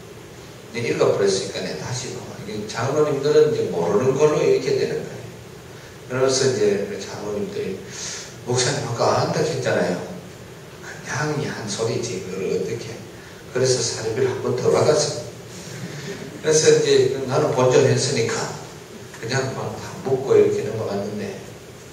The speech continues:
그 청년이 갈수록 신앙이 좋아지고, 교회 힘들고 어려운 일을 다 하고, 여러 가지 많은 것으로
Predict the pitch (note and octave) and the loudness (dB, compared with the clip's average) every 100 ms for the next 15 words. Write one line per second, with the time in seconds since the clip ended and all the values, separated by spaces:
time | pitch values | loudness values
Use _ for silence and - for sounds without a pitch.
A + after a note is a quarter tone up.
0 | - - - - D#3 - D3 D3+ D3 A#2+ | -16 -16 -12 -4 -2 -2 2 4 4 4
1 | - - - - - - - - - - | 0 -4 -10 -14 -16 -16 -16 -16 -16 -16
2 | - - - - - - - - - - | -16 -16 -18 -18 -18 -18 -12 -8 -6 -2
3 | - G#3 F#3+ F#3+ - D#3+ D3+ D3 C#3+ - | 2 6 6 6 4 2 2 2 0 -2
4 | - - - - - - - - - - | -4 -4 -4 -6 -8 -10 -14 -16 -16 -18
5 | - - - - C#3 C#3 C#3 C#3+ D3+ D3+ | -18 -18 -14 6 10 10 8 2 0 0
6 | - C#3 D3 C3+ B2 A#2+ A#2+ - - - | 4 8 10 8 6 0 -2 -6 -8 -8
7 | - - - - - - - - - - | -8 -8 -10 -12 -14 -18 -18 -18 -16 -16
8 | - - D3+ D#3 G3 G3 F3+ - - F3+ | -16 2 4 6 4 0 -2 -4 -6 -4
9 | F3+ - - - | 2 4 4 0